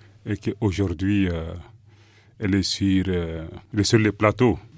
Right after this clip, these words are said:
de discussion. Donc, j'ai bel et bien écouté, euh, la juriste Soueiba. Bon, effectivement, euh,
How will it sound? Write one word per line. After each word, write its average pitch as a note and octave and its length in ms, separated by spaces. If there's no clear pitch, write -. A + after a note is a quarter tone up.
de G2+ 80
discussion. F2 540
Donc, G2 220
j'ai F#2+ 420
bel F2+ 240
et F2+ 100
bien F#2+ 180
écouté, F2+ 640
euh, E2 80
la F2 100
juriste E2+ 360
Soueiba. F#2+ 500
Bon, G2 160
effectivement, G2+ 840
euh, E2+ 40